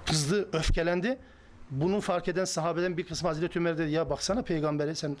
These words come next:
kızdırıyorsun Peygamber'i." Niye? Çünkü Peygamber aleyhissalatu vesselam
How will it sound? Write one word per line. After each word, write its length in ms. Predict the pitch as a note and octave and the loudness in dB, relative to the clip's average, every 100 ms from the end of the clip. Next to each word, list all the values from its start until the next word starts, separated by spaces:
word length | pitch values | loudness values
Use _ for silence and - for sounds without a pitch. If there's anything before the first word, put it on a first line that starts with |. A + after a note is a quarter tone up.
| - | -6
kızdırıyorsun 500 | D3+ C3+ D#3+ A#3 A3 | -4 0 0 0 0
Peygamber'i." 540 | D3 C3 B2+ A#2+ G#2+ - - - - - - - - - - - - - - - - - - - | 0 0 0 -2 -6 -12 -20 -20 -20 -20 -20 -20 -20 -20 -20 -20 -20 -20 -14 -8 -8 -10 -10 0
Niye? 320 | E3 A#3+ D4 - - - - - | 2 2 0 -4 -16 -20 -18 -12
Çünkü 300 | - G#3+ G#3 | -2 0 0
Peygamber 440 | - E3 D#3+ E3+ F#3+ | 0 2 2 2 2
aleyhissalatu 600 | F3 E3 - D#3+ D#3 D3+ | 0 0 0 0 0 -2
vesselam 440 | D3 D#3+ E3 E3 | 0 0 0 0